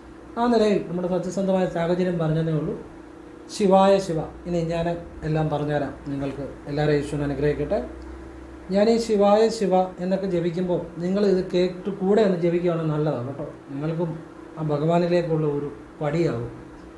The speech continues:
ശിവോഹം ശിവായ ശിവ, ശിവ ശിവ. ചെറിയ, ഒരു ചെറിയ കാര്യം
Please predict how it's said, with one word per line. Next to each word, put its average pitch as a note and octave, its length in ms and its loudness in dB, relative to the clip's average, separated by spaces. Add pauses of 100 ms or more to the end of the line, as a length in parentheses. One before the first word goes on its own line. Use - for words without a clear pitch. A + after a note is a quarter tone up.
(1300)
ശിവോഹം F3+ 580 4 (220)
ശിവായ E3+ 420 4 (160)
ശിവ, D3+ 160 -6 (1000)
ശിവ D#3+ 180 -2 (160)
ശിവ. C#3+ 160 -4 (3000)
ചെറിയ, B3 400 6 (240)
ഒരു C#4 100 0 (100)
ചെറിയ C#4+ 240 4 (120)
കാര്യം A3+ 260 6